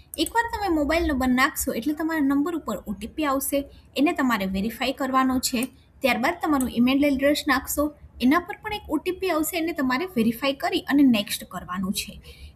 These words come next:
એકવાર તમે એને વેરીફાઈ કરશો એટલે તમારા નંબર ઉપર આ સેકન્ડ માહિતી છે, એમાં તમારે તમારી પર્સનલ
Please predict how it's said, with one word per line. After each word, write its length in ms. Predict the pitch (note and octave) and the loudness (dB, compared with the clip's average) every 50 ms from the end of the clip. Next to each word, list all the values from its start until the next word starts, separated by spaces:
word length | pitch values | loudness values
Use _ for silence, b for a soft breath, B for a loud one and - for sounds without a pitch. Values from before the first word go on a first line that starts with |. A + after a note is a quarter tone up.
| B - F4 | B -4 -4
એકવાર 220 | F4 - A4 A4 A4 A4+ | 0 0 0 0 0 -4
તમે 180 | G#4 G#4 G#4 F4+ - D#4+ | -6 -6 -6 -4 -2 -2
એને 140 | E4 F4+ E4+ C4+ | -2 0 2 2
વેરીફાઈ 400 | C4 B3+ B3+ B3+ - D#4+ D#4+ D#4+ D#4+ E4 | 4 2 2 0 0 -2 -2 0 0 0
કરશો 260 | E4+ E4+ - - - - | 0 0 0 -2 -2 -2
એટલે 160 | B3 - E4 F4 F4 | -2 -2 -2 -2 0
તમારા 300 | E4+ E4+ E4 E4 D#4+ C4+ A#3 | 0 0 2 2 4 4 4
નંબર 360 | A#3+ B3 C4 C#4+ E4 F#4 F4 A#3+ F#3 | 4 4 4 4 2 2 0 0 -2
ઉપર 200 | - - F3 - - - B B B B B B B B B B - - - | -4 -8 -10 -10 -10 -14 B B B B B B B B B B -10 0 2
આ 40 | C#4 D4+ - | 4 4 4
સેકન્ડ 280 | - - D#4 A4 G#4+ G4+ F4 | 2 2 0 -2 0 4 6
માહિતી 380 | C#4+ C4+ C4 C4 C4 - C4 C4+ - | 6 6 6 4 0 0 -2 -2 -2
છે, 80 | - F4 C4+ | 0 0 2
એમાં 180 | C4 D4+ E4 D#4+ | 2 2 0 0
તમારે 280 | E4 C#4+ D4 D#4 F4 F#4 F4+ | 0 0 2 2 0 0 0
તમારી 300 | D4+ B3+ B3 B3 B3+ - - | 0 0 0 0 -2 -2 -2
પર્સનલ 360 | A3+ B3+ B3 - - G4 F#4+ | -2 -2 -2 -4 -6 -4 0